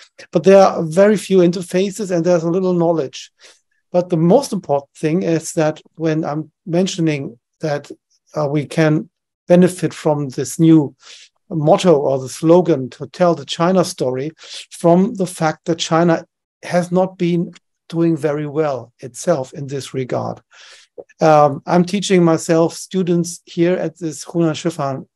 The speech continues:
Daxue who, who want to, to translate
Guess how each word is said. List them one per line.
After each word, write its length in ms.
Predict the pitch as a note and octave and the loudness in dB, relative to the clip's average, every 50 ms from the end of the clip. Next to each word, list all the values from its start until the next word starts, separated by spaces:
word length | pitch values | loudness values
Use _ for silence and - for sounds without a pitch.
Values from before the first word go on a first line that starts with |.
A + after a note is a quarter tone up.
| _ _ | _ _
Daxue 560 | E3 D#3 D#3 D3+ - F3 D#3 D3 C#3+ - - - _ | -2 -2 -2 -2 -2 -2 -2 -2 -2 -4 -6 -10 _
who, 360 | - F3+ E3 D#3+ E3 E3 - - - - - - _ - | -2 2 2 4 2 0 -4 -10 -20 -20 -20 -20 _ 0
who 100 | - F3 | 2 4
want 400 | E3 D#3 F3 F#3+ G3 F#3 - - - | 6 6 6 4 4 2 -2 -8 -2
to, 340 | - F3 E3 D#3+ D#3+ E3+ - | 2 2 4 4 2 -2 -6
to 140 | - D#3+ D3 | -8 -8 -8
translate 760 | - - E3+ D#3+ D#3 - - E3 D#3+ E3 E3 E3 - - | -6 -4 -4 -4 -4 -2 0 2 4 4 4 2 0 -4